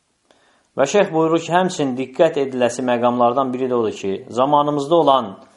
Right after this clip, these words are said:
bidət əhli sünnə libası altında gizlənib. Öz bidətlərini başqa cür adlandırıb, yəni sünnə libası ilə gizlənib və öz bidətlərinə başqa adlar qoyub, lakin bununla yanaşı onlar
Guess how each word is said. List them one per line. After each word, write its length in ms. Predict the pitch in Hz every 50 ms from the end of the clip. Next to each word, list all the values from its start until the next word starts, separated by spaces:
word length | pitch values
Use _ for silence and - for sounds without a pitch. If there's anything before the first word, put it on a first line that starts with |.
| _ _ _ _ _ _ _ - 127
bidət 380 | 123 123 147 165 180 175 175 143
əhli 280 | 135 135 135 143 147 156 143 - - - _ _ _ _ _ _
sünnə 440 | - - - 190 202 196 180 160 143
libası 380 | 139 131 135 131 123 - 151
altında 400 | 139 120 110 - 120 113 117 113 104
gizlənib. 460 | 101 95 90 92 90 85 85 82 - _ _ _ _ _ _ _ _ _ _ _ _ _ -
Öz 280 | 160 180 180 160 147 143
bidətlərini 800 | 143 139 131 135 127 123 120 - - 131 127 123 123 131 143 143
başqa 300 | 135 127 123 - - 151
cür 160 | 139 135 131 120 110
adlandırıb, 680 | 107 113 117 113 110 107 107 107 120 127 143 151 151 - - _ _ _ _ _ _ _ _ -
yəni 160 | - 110 110
sünnə 360 | - - - 160 160 151 139 123
libası 420 | 123 120 120 120 - - - - 135 123
ilə 160 | 117 110 101 95 - -
gizlənib 560 | - 113 107 104 113 113 110 113 110 92 95 - -
və 160 | 120 131 147
öz 100 | 143 131 120
bidətlərinə 540 | 123 120 117 110 - - 117 110 110 113 107
başqa 340 | 110 113 107 - - 135 127 120
adlar 240 | 113 123 127 127 120 117
qoyub, 320 | 120 120 131 139 143 139 - - _ _ _ _ _ _ _ -
lakin 440 | 117 120 127 135 127 - - 131 123
bununla 320 | 120 117 127 135 127 120 113
yanaşı 340 | 110 107 107 107 - 131
onlar 440 | 113 120 120 120 131 143 151 143 139